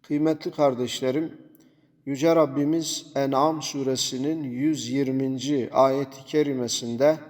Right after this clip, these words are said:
günahın açığını da gizlisini de bırakın. Çünkü günah işleyenler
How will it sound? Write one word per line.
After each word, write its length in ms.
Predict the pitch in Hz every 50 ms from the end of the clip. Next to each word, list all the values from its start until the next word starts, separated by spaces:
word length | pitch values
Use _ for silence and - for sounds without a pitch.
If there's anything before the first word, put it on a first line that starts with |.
| - - - - - _ _ _ _ _ _ _
günahın 640 | _ 139 139 139 143 147 147 156 170 165 156 139 - -
açığını 680 | - 127 131 127 - - - 147 143 143 151 170 156 131
da 340 | 127 127 131 143 147 135 - - - 123 113 110
gizlisini 720 | 127 139 135 120 117 127 127 - - 147 135 147 156 135
de 220 | 123 127 135 139 135 - - - - - - 110 104
bırakın. 440 | 123 127 135 151 147 - - 131 104 - - - - - _ _ _ _ _ _ _
Çünkü 400 | _ - - 160 160 151 - 151
günah 460 | 135 113 123 131 139 156 165 151 135 -
işleyenler 840 | - - - 135 135 127 123 120 120 135 147 156 151 - - -